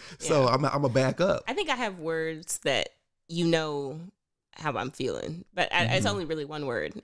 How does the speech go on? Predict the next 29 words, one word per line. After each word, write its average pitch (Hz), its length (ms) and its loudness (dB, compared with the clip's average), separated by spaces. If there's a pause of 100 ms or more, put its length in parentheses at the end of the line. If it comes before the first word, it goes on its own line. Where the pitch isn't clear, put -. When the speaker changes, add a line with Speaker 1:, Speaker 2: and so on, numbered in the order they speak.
Speaker 2:
and 147 100 -2
I 147 60 -6
can 160 140 -12
say 170 140 -4
it 135 80 -4
different 156 240 -4
ways. 151 260 -4
So - 160 0
my, 180 180 6
my 185 180 -2
word 175 260 -4
is 151 160 -8
"all 135 140 -6
right." 127 280 -6 (640)
You 143 100 -10
know, 147 100 -4
I'm 147 80 -4
like, 151 160 -6
"All 175 140 -2
right, 254 260 -4 (140)
all 101 140 0
right." - 320 -2
That's 214 180 4
my, 180 140 -2
like, 160 240 -2 (100)
keep, - 280 -4
keep 240 200 0
it 233 80 2
up 156 180 -2